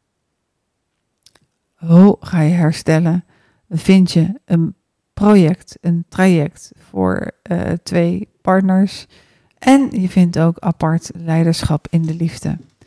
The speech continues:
En heb je daar vragen over, neem dan contact met me op. Annette Burgers, info at youtube coaching punt n l. En YouTube schrijf je aan elkaar, J U T T U en dan coaching punt N L.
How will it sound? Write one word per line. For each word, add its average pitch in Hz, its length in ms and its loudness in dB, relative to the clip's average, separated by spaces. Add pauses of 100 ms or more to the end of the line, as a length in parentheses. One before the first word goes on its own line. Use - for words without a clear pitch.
(380)
En 196 180 4
heb 180 140 6
je 180 80 4
daar 160 160 2
vragen - 420 -4
over, 165 320 0
neem 170 240 0
dan 170 180 0
contact 175 400 -2
met 156 180 -2
me 170 100 -4
op. - 420 -8
Annette 240 360 2
Burgers, 165 760 0 (200)
info 208 500 4
at 156 220 -2
youtube 185 440 4
coaching 170 440 2
punt 165 300 2
n 156 140 0
l. 151 180 -4
En 165 120 0
YouTube 170 500 0
schrijf 160 400 0
je - 140 -4 (140)
aan 233 200 0
elkaar, 202 420 0 (560)
J 196 480 4
U 220 420 6
T 202 280 2
T - 60 0 (280)
U 170 380 4
en 156 180 -2
dan 156 240 0
coaching 151 580 -4
punt 165 300 -2
N 160 140 -2
L. 160 280 -2